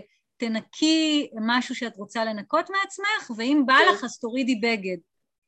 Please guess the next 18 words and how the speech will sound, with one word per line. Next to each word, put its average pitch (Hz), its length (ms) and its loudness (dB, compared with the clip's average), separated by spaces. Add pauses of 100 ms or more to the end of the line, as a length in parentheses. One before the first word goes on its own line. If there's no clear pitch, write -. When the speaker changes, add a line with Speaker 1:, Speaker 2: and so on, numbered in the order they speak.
(520)
Speaker 1:
אז, 208 320 -6
Speaker 2:
או, 220 200 2
Speaker 1:
אז 208 120 -6
היא 233 120 -2
הורידה 269 260 2
Speaker 2:
משמעותי. 285 60 4
Speaker 1:
את 262 100 -2
המכנסיים, 311 760 0
והיא 247 160 0
אמרה 233 280 2
שבא 233 420 0
לה 262 120 0
להוריד 220 340 -4
את 247 140 -8
האשמה 226 480 -4
והטראומות 202 640 -6
שהיא 190 200 -10
עברה. 180 260 -12